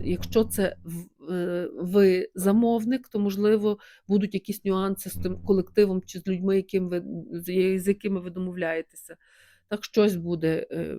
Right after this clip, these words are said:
м, якісь вимоги в них, можливо, ви по грошах не зійдетесь, е,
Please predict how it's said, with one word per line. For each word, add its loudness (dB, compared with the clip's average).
м, -12
якісь -2
вимоги 6
в 0
них, 2
можливо, -4
ви -10
по -2
грошах 0
не 0
зійдетесь, -2
е, 2